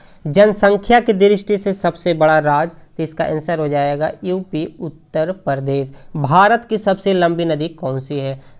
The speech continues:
दोस्तों, अगर आप मेरे चैनल पे आते हैं और वीडियो को देखते हैं तो प्लीज़ सब्सक्राइब कर दीजिएगा और लाइक कीजिए तो भी ठीक है, नहीं करिएगा तो भी ठीक है। सब्सक्राइब करने का, करने से ये फ़ायदा होगा कि मेरा वीडियो आप तक आसानी से चल जाएगा। जब भी मैं अपलोड करूँगा तो आपका YouTube जब खोलिएगा तो वहाँ पे शो करेगा।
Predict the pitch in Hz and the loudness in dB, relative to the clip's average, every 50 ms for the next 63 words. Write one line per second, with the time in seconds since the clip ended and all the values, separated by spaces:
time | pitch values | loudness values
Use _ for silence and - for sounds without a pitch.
0 | - 156 196 196 196 202 202 190 180 185 180 175 175 175 175 - - - - - | -6 -4 -4 -2 0 2 2 4 4 4 4 4 4 2 0 -4 -12 -20 -20 -20
1 | _ _ - 185 165 160 160 160 165 - 160 156 160 165 156 160 160 - 160 156 | _ _ -6 -4 -2 -2 -2 -4 -4 -4 -4 -4 -4 -6 -6 -8 -8 -4 -2 0
2 | 147 139 135 139 165 156 147 135 127 131 135 - _ _ _ 170 165 151 147 156 | 0 -2 -2 -4 -6 -4 -4 -4 -6 -8 -10 -16 _ _ _ -6 -4 -4 -2 -4
3 | 160 160 175 170 170 170 151 151 147 151 - 165 147 151 151 151 160 151 - - | -2 -2 -4 -4 -4 -4 -4 -4 -6 -6 -6 -8 -6 -6 -8 -8 -10 -10 -8 -8
4 | 151 156 170 165 - - 143 135 - - - 147 135 139 147 - - 151 143 147 | -6 -6 -8 -8 -10 -10 -10 -10 -12 -12 -10 -8 -8 -8 -8 -8 -8 -8 -6 -6
5 | 147 147 151 151 147 147 143 165 - - - _ _ _ - _ _ _ - _ | -8 -6 -6 -6 -4 -4 -6 -8 -8 -12 -20 _ _ _ -20 _ _ _ -20 _
6 | _ - - 165 160 156 151 147 156 180 170 - - 170 156 160 170 175 180 202 | _ -6 -4 -2 0 2 2 2 0 0 -4 -8 -12 -12 -8 -6 -4 -4 -4 -6
7 | - - - - _ _ _ _ _ _ - 151 147 160 151 156 160 156 156 160 | -8 -14 -20 -20 _ _ _ _ _ _ -4 -4 -4 -4 -4 -6 -6 -6 -4 -6
8 | 180 - 175 147 135 147 151 151 156 147 151 151 151 165 156 - 143 135 143 147 | -6 -6 -6 -6 -6 -6 -8 -8 -8 -6 -6 -6 -6 -6 -8 -8 -8 -8 -8 -8
9 | 147 - 156 147 151 143 160 - - 185 190 - 185 202 208 208 196 208 202 202 | -10 -12 -10 -8 -8 -8 -6 -4 -4 -4 -4 -2 0 0 0 2 2 2 2 2
10 | 208 202 208 202 196 - - - - - - 185 190 202 196 196 185 175 175 190 | 2 0 0 -2 -2 -2 -6 -14 -8 -4 -2 -2 0 -2 -2 -2 -2 -2 -2 -4
11 | 185 - 180 175 175 175 170 165 156 156 160 165 165 180 170 175 170 170 175 160 | -4 -2 -4 -2 0 0 0 0 0 0 -2 -2 -2 -4 -4 -2 -2 -2 -2 -4
12 | 156 160 165 170 175 160 151 - - 170 - 156 147 151 147 147 151 156 156 160 | -4 -4 -2 -2 -2 -2 -2 -4 -6 -6 -4 -6 -6 -6 -6 -8 -8 -8 -8 -10
13 | 156 151 - 147 143 147 147 147 147 147 160 156 143 147 139 143 147 143 147 143 | -10 -8 -8 -6 -4 -4 -4 -4 -4 -6 -6 -8 -8 -8 -6 -6 -6 -6 -6 -6
14 | 139 135 139 147 143 139 143 - 151 147 143 147 151 147 - 139 135 135 - 156 | -8 -8 -8 -10 -10 -10 -10 -10 -10 -8 -8 -8 -8 -8 -8 -8 -8 -8 -8 -10
15 | 156 - 170 156 160 175 165 165 165 165 - - 160 170 175 175 165 156 151 156 | -10 -8 -10 -10 -10 -8 -6 -6 -8 -8 -8 -8 -8 -6 -4 -4 -4 -4 -6 -6
16 | 151 143 147 - 185 185 - - - 175 175 175 190 180 175 170 156 147 151 | -8 -8 -8 -10 -12 -12 -10 -8 -8 -6 -6 -4 -4 -4 -2 -2 -4 -4 -6